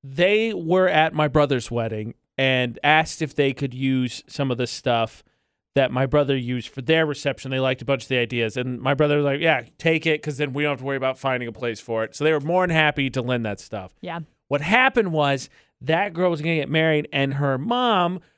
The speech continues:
Speaker 1: who in her rush to get married, I think the third or fourth time, wanted to have the, her own thing. And so her mom took a bunch of those same ideas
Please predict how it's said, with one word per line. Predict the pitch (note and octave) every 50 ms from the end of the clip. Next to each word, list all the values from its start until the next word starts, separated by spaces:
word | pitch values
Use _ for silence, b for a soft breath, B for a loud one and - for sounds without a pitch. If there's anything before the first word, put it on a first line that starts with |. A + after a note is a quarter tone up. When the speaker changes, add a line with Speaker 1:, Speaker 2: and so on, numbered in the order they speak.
| b b _ _
Speaker 1:
who | - E3 E3+ D#3+ D3+ D3 D#3+ -
in | D#3+ D#3 D#3+ D#3 D#3
her | C3 C3+ D3+ D3+ D3+ D3+ C#3+ C3+
rush | A#2+ - C3 D3+ D#3 D#3 D#3 -
to | - D#3
get | D3 D3 C#3+
married, | C#3+ C#3+ D3 D3 D3 C#3+
I | C#3 C3+
think | C3 D3+ D3+ B2+ -
the | B2 C3+
third | A#2+ - D3 D3 D3 C#3+
or | C#3+
fourth | - - C#3+ C#3 C3 B2+
time, | - F#3 G#3+ A3 G3+ F3 D#3 C#3+ C#3+ D3 C#3 b b b b b b b b _
wanted | - D3 E3+ F3 E3+ E3 D#3+ C3+
to | - - - E3 D#3+ D#3 D3+ D3 C3+ - -
have | D3+ D#3+ E3+ E3+ D#3+ C#3+
the, | C#3 D#3 D#3
her | C#3+ D3+ E3 E3+ E3+ F3
own | G3+ G#3+ G#3 G3+
thing. | D#3 E3+ E3 E3 E3+ F3+
And | E3+ D3+ C3+
so | - D#3+ D#3
her | D#3+ E3+ E3
mom | E3+ G3 G3+ G3+ G3+ F#3+ E3+ E3 E3 F#3 E3 - _ _ _ _ _ _ _ -
took | - F#3+ E3
a | E3
bunch | C#3+ F#3 G3 G#3+ G3+ -
of | G3+
those | G3+ F3+
same | - G#3 G3+ G3
ideas | F#3+ F#3 F#3 E3 F#3+ F#3 F#3+ F#3+ F#3+